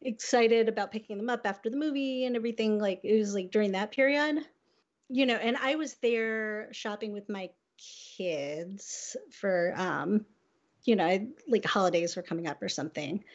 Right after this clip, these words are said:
And so my kids were, like, watching all of this unfold, um, and they were just like, you know, I was like, I was like, "Yeah, I, um,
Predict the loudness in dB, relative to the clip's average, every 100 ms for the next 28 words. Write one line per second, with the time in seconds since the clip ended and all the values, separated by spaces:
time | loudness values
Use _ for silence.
0 | -20 -10 0 2 4 2 2 -2 -2 -2
1 | -2 -2 2 4 2 -2 -2 -2 -2 -4
2 | -4 -4 -2 -2 -2 0 0 -2 -8 -12
3 | -16 -20 _ _ _ _ _ _ _ _
4 | _ 0 2 2 2 2 4 6 6 4
5 | 2 2 2 2 -2 -4 0 2 4 2
6 | 2 2 0 0 2 2 2 -2 -2 0
7 | 0 0 -4 -2 0 2 2 0 0 -2
8 | -4 -4 -6 -12 _ _ _ _ _ _
9 | -6 0 2 4 4 4 2 2 2 2
10 | 2 2 0 -2 -4 -4 -6 -4 -6